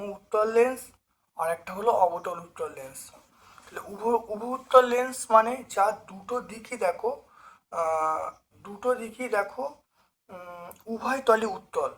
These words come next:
অর্থাৎ যে লেন্সের উভয় তলে উত্তল তাকে বলো উভোত্তল লেন্স। যে লেন্সের একটা তল সমতল, অপর তল উত্তল তাকে বলা হয় সমতল উত্তল। আর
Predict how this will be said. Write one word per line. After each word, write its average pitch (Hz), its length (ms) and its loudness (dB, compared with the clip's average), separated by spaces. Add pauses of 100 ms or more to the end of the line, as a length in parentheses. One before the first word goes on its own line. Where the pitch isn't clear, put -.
(160)
অর্থাৎ 196 260 -10
যে 208 200 -6
লেন্সের 240 420 -6
উভয় 220 380 2
তলে 220 140 0
উত্তল 214 460 2
তাকে 208 300 -6
বলো 202 260 -4
উভোত্তল 214 540 -2
লেন্স। 247 260 0 (960)
যে 220 240 -4
লেন্সের 254 680 -4
একটা 240 540 0
তল 240 320 4
সমতল, 214 680 0 (180)
অপর 220 220 -4 (120)
তল 214 120 2
উত্তল 214 440 0
তাকে 202 300 -2
বলা 202 240 -2
হয় 214 100 0
সমতল 165 580 -6
উত্তল। 247 320 4 (640)
আর 156 360 4